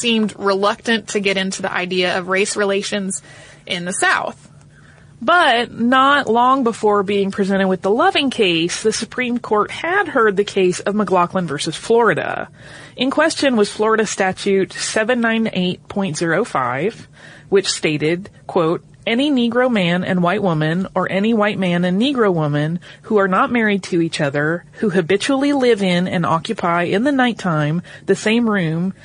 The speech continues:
Speaker 2: shall each be punished by imprisonment not exceeding twelve months,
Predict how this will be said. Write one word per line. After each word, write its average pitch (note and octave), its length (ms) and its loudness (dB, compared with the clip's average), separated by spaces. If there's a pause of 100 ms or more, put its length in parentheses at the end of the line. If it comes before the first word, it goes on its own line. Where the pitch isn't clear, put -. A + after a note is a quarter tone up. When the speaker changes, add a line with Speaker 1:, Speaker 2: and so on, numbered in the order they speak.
(200)
Speaker 2:
shall A#3 360 0
each D4 240 -2
be C4 120 -2
punished B3+ 500 0
by G#3+ 120 0
imprisonment G#3+ 800 0
not F#3 320 0
exceeding F#3+ 500 -4
twelve G3 300 0
months, E3 460 -2